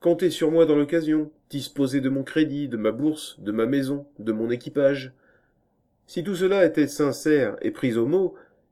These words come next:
il n'y aurait pas de peuple moins attaché à la propriété. La communauté des biens serait ici presque établie, le plus riche offrant sans cesse et le plus pauvre acceptant toujours. Tout se mettrait naturellement de niveau. Et Sparte même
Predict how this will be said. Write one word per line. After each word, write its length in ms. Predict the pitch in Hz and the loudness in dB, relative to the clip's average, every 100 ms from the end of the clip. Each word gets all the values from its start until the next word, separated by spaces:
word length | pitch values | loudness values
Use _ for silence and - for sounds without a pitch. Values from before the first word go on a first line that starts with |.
| _ | _
il 140 | 117 113 | -6 -2
n'y 120 | 113 | 4
aurait 180 | 101 101 | 4 6
pas 140 | 127 | 4
de 100 | 104 | 4
peuple 380 | - 127 123 95 | -2 -4 -2 -4
moins 320 | 98 117 110 | 0 0 0
attaché 340 | 104 101 - | -2 -4 0
à 60 | 139 | 0
la 80 | 117 | 0
propriété. 680 | - - 101 123 135 127 - _ _ _ _ | -2 -4 -4 -4 -4 -4 -6 _ _ _ _
La 80 | 120 | -2
communauté 520 | 117 131 123 120 127 | 2 2 2 2 0
des 140 | 104 101 | 2 2
biens 420 | 107 143 147 143 | 2 0 0 -2
serait 320 | - 95 113 | -2 -2 -2
ici 420 | 92 - 135 123 107 | -6 -12 -10 -10 -10
presque 280 | - 104 - | -4 -4 -2
établie, 460 | 101 120 120 113 - _ _ _ | 0 0 0 -6 -12 _ _ _
le 100 | 131 | -6
plus 220 | 120 127 | -2 0
riche 420 | 120 95 104 - - | 0 0 -4 -10 -6
offrant 460 | 127 - - 127 120 | -6 -4 4 6 6
sans 200 | - 135 | 2 -4
cesse 400 | - 113 123 113 | -2 -4 -2 -4
et 60 | |
le 140 | 107 107 | -2 -4
plus 200 | 113 104 | -8 -8
pauvre 380 | 95 110 123 | -2 -2 0
acceptant 420 | 113 - 107 107 104 | -4 -6 -6 -4 -6
toujours. 540 | 107 95 87 101 - - - _ _ _ _ _ _ | -6 -8 -6 -6 -8 -14 -20 _ _ _ _ _ _
Tout 140 | 165 | -6
se 160 | 135 120 | -4 -2
mettrait 300 | 107 - 107 | -2 0 -2
naturellement 500 | 101 - 98 107 127 | -2 0 0 0 0
de 100 | 104 | 0
niveau. 460 | 110 123 117 113 _ _ _ _ _ _ _ - | 0 -4 -4 -6 _ _ _ _ _ _ _ -4
Et 260 | 104 92 | -2 0
Sparte 400 | 85 - 127 - | -4 0 0 2
même 440 | 101 98 123 113 | -4 2 2 2